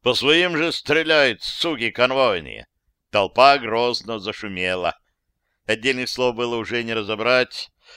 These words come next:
Возмущённо гомонили все. Многие порывались двинуться за ворота.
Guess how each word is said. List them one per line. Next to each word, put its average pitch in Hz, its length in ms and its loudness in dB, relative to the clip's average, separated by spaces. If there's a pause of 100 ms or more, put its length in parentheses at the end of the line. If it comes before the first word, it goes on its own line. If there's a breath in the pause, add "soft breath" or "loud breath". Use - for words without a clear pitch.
Возмущённо 123 680 -2
гомонили 113 420 -4
все. 110 440 -2 (460)
Многие 123 480 0
порывались 123 500 2
двинуться 113 440 -4
за 117 100 -6
ворота. 101 540 0